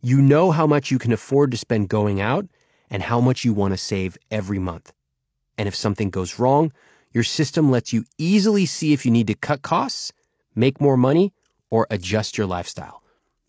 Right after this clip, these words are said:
It's all there, right in your I W T financial system. This means it's time to start thinking about elevating your goals,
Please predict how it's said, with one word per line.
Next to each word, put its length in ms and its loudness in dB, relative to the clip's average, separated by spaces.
It's 280 -2
all 240 4
there, 320 -6
right 460 -2
in 160 -2
your 320 -2
I 180 -2
W 360 0
T 320 -4
financial 500 -8
system. 440 -12
This 300 2
means 400 2
it's 220 -4
time 340 0
to 100 -2
start 300 0
thinking 460 0
about 300 -2
elevating 580 0
your 140 -6
goals, 460 -10